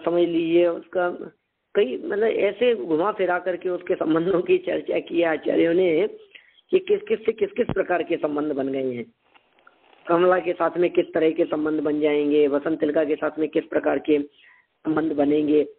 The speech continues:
पिता की माँ होने से वो दादी भी हो गई, जो,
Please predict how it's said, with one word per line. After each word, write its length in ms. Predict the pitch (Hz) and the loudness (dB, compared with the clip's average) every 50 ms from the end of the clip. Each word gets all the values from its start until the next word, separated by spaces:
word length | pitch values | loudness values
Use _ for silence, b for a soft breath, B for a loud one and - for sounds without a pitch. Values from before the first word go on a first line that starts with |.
| _ _ _ _ _ _ _ _ _ _ _ _ _ _ _ _ _ - | _ _ _ _ _ _ _ _ _ _ _ _ _ _ _ _ _ -2
पिता 220 | 156 151 170 170 | -2 0 -2 -2
की 140 | - 170 175 | -2 -2 -2
माँ 160 | 156 151 151 | -2 0 -2
होने 320 | 165 151 151 160 160 160 | -2 -2 0 0 0 0
से 120 | 156 - 160 | 0 2 2
वो 120 | 156 156 151 | 2 2 2
दादी 300 | 139 143 143 143 156 151 | 2 0 2 2 2 2
भी 120 | 156 165 | 2 2
हो 120 | 151 139 139 | 2 2 2
गई, 160 | 139 139 127 110 - _ _ _ _ _ _ _ _ _ _ _ _ _ - | 2 0 -2 -4 -10 _ _ _ _ _ _ _ _ _ _ _ _ _ -6
जो, 200 | 147 156 175 190 | 0 0 2 2